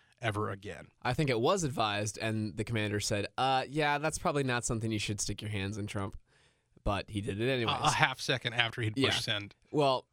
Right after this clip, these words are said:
Speaker 2: and the reason he did it is to avoid it being tied up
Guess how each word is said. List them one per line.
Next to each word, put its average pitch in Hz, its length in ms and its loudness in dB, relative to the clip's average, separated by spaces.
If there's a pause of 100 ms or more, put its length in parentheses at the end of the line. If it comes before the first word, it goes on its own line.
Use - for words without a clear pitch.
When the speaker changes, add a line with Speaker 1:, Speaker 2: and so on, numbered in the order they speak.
(260)
Speaker 2:
and 147 160 4
the 143 80 4
reason 147 380 2
he 131 180 2
did 175 240 4
it 123 260 2
is 123 220 2
to 123 200 4
avoid 120 560 2 (200)
it 120 240 0
being 117 240 2
tied 107 260 2
up 104 160 -2